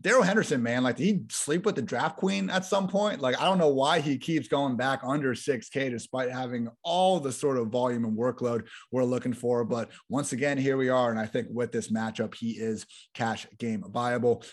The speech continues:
Some of the more rough situations, the Falcons, Steelers, and Titans. Titans, you know, we're staying the hell away from there no matter what. Uh, Steelers and Falcons, at least we have Najee and Cordero Patterson, if he's active, with the sort of receiving rules to, I think, overcome any potential problems at the line of scrimmage.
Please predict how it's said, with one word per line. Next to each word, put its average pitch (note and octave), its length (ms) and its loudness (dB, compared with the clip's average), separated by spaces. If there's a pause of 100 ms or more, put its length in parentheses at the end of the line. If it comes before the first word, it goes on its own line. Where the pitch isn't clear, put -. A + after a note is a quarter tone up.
Some D3 200 2
of C3 40 2
the A#2+ 80 2
more A2+ 200 4
rough A2+ 220 0
situations, A2 640 -4
the G#2 100 -14
Falcons, B2 720 -2
Steelers, B2+ 480 0
and G2 140 -6
Titans. C#3+ 420 0 (260)
Titans, F3+ 440 2
you G3+ 60 0
know, E3+ 200 2
we're D#3 100 -2
staying D3 320 -2
the B2 60 0
hell B2 280 0
away A#2 360 0
from A2+ 200 2
there A2+ 240 0
no A#2 140 -2
matter B2 280 0
what. B2 340 2 (360)
Uh, C3+ 200 2
Steelers D3+ 580 4
and A#2 140 -2
Falcons, B2+ 400 0
at A2+ 120 0
least B2 220 -2
we B2+ 60 0
have A#2+ 180 0
Najee A#2 380 0
and A2 100 -2
Cordero A2 380 -2
Patterson, A#2 540 -2
if G#2+ 180 -12
he's G#2 180 -8
active, B2+ 400 0 (220)
with E3+ 160 2
the D3+ 80 0
sort C3+ 240 0
of A2+ 100 0
receiving A2+ 400 -2
rules G#2+ 280 -2
to, A2+ 80 -2
I G#2+ 80 -2
think, G2+ 260 -6
overcome A2 580 -2 (220)
any A2 140 -2
potential G#2 380 -6
problems F#2+ 400 -4
at F#2 100 -10
the - 60 -18
line - 160 -14
of - 60 -16
scrimmage. - 400 -18